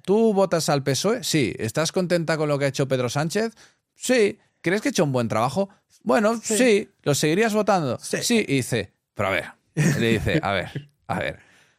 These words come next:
Speaker 1: ¿Pero no te has dado cuenta de que estamos mal? De que esto, esto, esto y lo otro". Y dice, "Sí,
Speaker 2: Pero
Speaker 1: pero
Speaker 2: estaríamos peor.
Speaker 1: estaríamos peor".
Speaker 2: <laughs> Claro.
Speaker 1: Y tú, hombre, si vas con esta premisa de "Da
Speaker 2: Claro.
Speaker 1: igual, aunque te caguen en la boca, tú vas a seguir votando".
Speaker 2: El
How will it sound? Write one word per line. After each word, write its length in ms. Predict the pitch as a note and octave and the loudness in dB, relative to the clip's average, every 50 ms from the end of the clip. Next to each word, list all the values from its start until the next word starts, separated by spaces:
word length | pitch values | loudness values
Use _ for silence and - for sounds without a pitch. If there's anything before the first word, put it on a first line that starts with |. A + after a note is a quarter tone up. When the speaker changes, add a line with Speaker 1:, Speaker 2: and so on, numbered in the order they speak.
| _ _ _ _ _ _ | _ _ _ _ _ _
Speaker 1:
¿Pero 160 | - B2+ C3+ | -4 -4 -2
no 60 | D3+ | 0
te 60 | F3 B3+ | 0 0
has 40 | B3 | 2
dado 120 | A#3+ G3 C#3+ | 0 0 0
cuenta 260 | C#3+ C3+ C3 A#2 B2 | 0 0 0 0 -2
de 120 | A#2+ A2 | -2 -2
que 80 | - F#2 | -4 -6
estamos 460 | - - - F#2 F#2 F#2+ F2+ F2+ F2+ | -6 -6 -6 -4 -4 -4 -4 -6 -6
mal? 260 | G#2+ E2 E2 - G3+ - | -6 -6 -6 -8 -8 -8
De 120 | - F2+ G2+ | -8 -6 -6
que 80 | F#2+ A2 | -4 -6
esto, 280 | G#2 - - G#2 F#2 | -6 -6 -4 -4 -2
esto, 200 | G2+ G#2 - - | -2 -2 -2 -2
esto 180 | G2 F#2+ - F#2+ | -2 -2 0 0
y 20 | |
lo 60 | F#2+ B2 | 0 0
otro". 100 | C#3+ C3+ | 0 -2
Y 40 | A#2+ | -2
dice, 280 | G2+ - G2+ F2+ - _ _ _ _ _ | -2 -2 -4 -4 -4 _ _ _ _ _
"Sí, 480 | - - - - C#4+ B3+ G3 G#3 - _ _ _ _ _ _ _ _ | -10 -6 -4 -2 0 0 0 -2 -6 _ _ _ _ _ _ _ _
Speaker 2:
Pero 160 | - F#3+ C#4 | 0 2 4
Speaker 1:
pero 440 | D4 D4 C#4 B3 B3 C4 D4 - _ | 4 4 6 4 4 4 2 -2 _
Speaker 2:
estaríamos 420 | - E3+ - F3+ F3 G3 G3 F#3+ C#3+ | -10 -6 -4 -2 0 0 0 -2 -2
peor. 200 | D3 C#3 B2+ A#2+ | -2 -2 -2 -2
Speaker 1:
estaríamos 340 | A#2 - C3 A#2 A2 G2 - | 0 0 2 2 0 -2 -4
peor". 180 | - - - - - - | -6 -10 -10 -8 -4 -2
Speaker 2:
<laughs> 380 | - - - - F3+ - - | -2 0 0 -2 -4 -6 -4
Claro. 440 | - F3 D#3 D3+ C#3+ C#3+ D#3 - - _ _ _ _ _ _ _ | -4 -2 -2 -2 -4 -8 -10 -14 -16 _ _ _ _ _ _ _
Speaker 1:
Y 80 | - B2+ | -4 -2
tú, 140 | A#2+ D3 B2+ | 0 0 0
hombre, 240 | B2 D#3+ E3+ C3 - | 2 2 0 -2 -2
si 240 | A#2 A2 - - A2 | -4 -6 -4 -2 -2
vas 140 | A2+ A#2+ - | -2 -2 -2
con 100 | - C#3 | -2 -2
esta 220 | C3+ - D#3 C#3+ | 0 0 -2 0
premisa 360 | - C3 C3+ D3 C3 - - A#2 | 0 0 0 0 0 0 0 0
de 100 | A2 G#2 | -2 -2
"Da 140 | A2 G#2+ C3+ | -2 0 2
Speaker 2:
Claro. 160 | D#3 D3 C3+ | 2 2 2
Speaker 1:
igual, 180 | C3 D#3+ D#3+ D3 | 2 2 2 2
aunque 220 | C3+ A#2+ G#2+ - G#2+ | 2 0 -2 -2 -2
te 100 | A2 G#2+ | -2 -2
caguen 240 | - B2 C3+ C#3+ C#3+ | 0 0 0 0 0
en 120 | C#3+ C#3 | 0 0
la 80 | C#3 C3 | 0 0
boca, 400 | C3+ D#3+ D#3 C3+ - G2+ G2 - _ | 2 0 0 0 -2 -4 -4 -6 _
tú 140 | _ - C#3 | _ 0 0
vas 140 | C#3 C#3+ C#3+ | 2 0 0
a 20 | C#3+ | 0
seguir 220 | - C#3+ C3+ C3 | 0 0 2 2
votando". 340 | C3+ C#3 C3 C3 D#3 D#3 D#3+ | 2 0 0 0 2 2 4
Speaker 2:
El 80 | E3 | 4